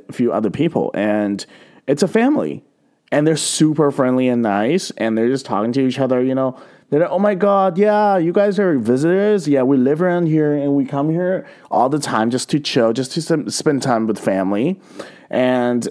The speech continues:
uh, if you guys are, uh, into fishing," like, the dad says that, right? The dad is like, "Hey, you know what? I'm, I love fishing so much, and I fish here all the time because we live nearby.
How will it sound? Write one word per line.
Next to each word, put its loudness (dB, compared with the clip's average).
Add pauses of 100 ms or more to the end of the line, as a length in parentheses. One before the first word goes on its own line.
uh, 2
if 0
you 2
guys 0
are, 0 (220)
uh, 2
into 0
fishing," -2
like, -2
the 0
dad 0
says -2
that, -2
right? -2 (140)
The -2
dad 2
is -2
like, -2 (320)
"Hey, 0 (240)
you 2
know 2
what? 0 (260)
I'm, 0
I 0
love 2
fishing 0
so 0
much, -2
and -2
I 0
fish -4
here 0
all 0
the -2
time -2
because 0
we 2
live 2
nearby. 0